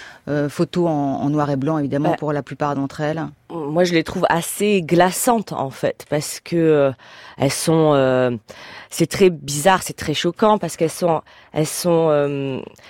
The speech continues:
Speaker 2: comment dire, les jeunes filles, euh, sur, euh, notamment sur cette double-là, euh, sont, euh,
Speaker 1: Vous pouvez
Speaker 2: un
Speaker 1: nous la décrire, les, les auditeurs n'ont pas
Speaker 2: Ben,
Speaker 1: encore
Speaker 2: ouais,
Speaker 1: l'image sous
Speaker 2: on
Speaker 1: les yeux.
Speaker 2: voit, euh, donc, euh, quatre, euh, jeunes filles, euh, donc, euh, toutes, euh, toutes nues,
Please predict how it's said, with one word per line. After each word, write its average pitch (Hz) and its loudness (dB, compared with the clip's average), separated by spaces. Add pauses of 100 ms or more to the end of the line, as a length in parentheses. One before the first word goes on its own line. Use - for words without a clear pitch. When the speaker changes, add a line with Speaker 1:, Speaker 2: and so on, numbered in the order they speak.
(140)
Speaker 2:
comment 160 -4
dire, 160 2
les 165 2
jeunes 185 2
filles, 220 0
euh, 170 2
sur, 156 -6
euh, 135 2
notamment 156 -4
sur 160 -10
cette - -8
double-là, 156 -2
euh, 127 -4 (360)
sont, 180 2
euh, 143 2
Speaker 1:
Vous 131 2
pouvez 180 4
Speaker 2:
un - 6
Speaker 1:
nous 185 0
la 185 6
décrire, 180 -2
les, 170 -2
les 151 -4
auditeurs 151 -2
n'ont 151 -2
pas 147 0
Speaker 2:
Ben, 175 4
Speaker 1:
encore 180 4
Speaker 2:
ouais, 196 6
Speaker 1:
l'image 254 2
sous 220 -2
Speaker 2:
on 214 6
Speaker 1:
les - -
yeux. 190 2
Speaker 2:
voit, 214 6
euh, 156 4
donc, 160 -6
euh, 147 0 (520)
quatre, 202 2
euh, 165 4
jeunes 175 4
filles, 185 -4
euh, 147 4
donc, 147 -2
euh, 147 -2
toutes, - -10
euh, 151 0
toutes - -8
nues, 214 4